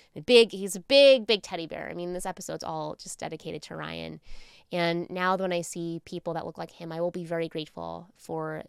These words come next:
the light that he gave me and, uh, the, the joy, the, the laughter, the belly laughs, the snark, all of it. And these are all just things we gotta take with us,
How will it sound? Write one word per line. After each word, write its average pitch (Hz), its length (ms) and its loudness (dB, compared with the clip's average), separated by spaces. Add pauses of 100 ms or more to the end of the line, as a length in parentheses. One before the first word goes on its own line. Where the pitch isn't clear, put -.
the 170 120 -8
light 156 260 -4
that 147 120 -8
he 160 140 -16
gave 156 260 -8
me 156 380 -10
and, 147 420 -12 (680)
uh, 147 440 -10
the, 147 380 -6 (120)
the 160 80 -6
joy, 151 680 -2 (320)
the, 151 240 -6
the 160 80 -6
laughter, 156 580 -2
the 151 100 -8
belly 147 260 -6
laughs, - 680 -8
the - 60 -14
snark, - 600 -14
all 170 200 -4
of 160 80 -8
it. 156 240 -10
And 160 220 -8 (800)
these 202 320 -2
are 196 140 0
all 170 240 2
just 165 220 -6
things 160 240 -4
we 160 60 -6
gotta 156 140 -6
take - 280 -10
with 151 100 -10
us, - 540 -8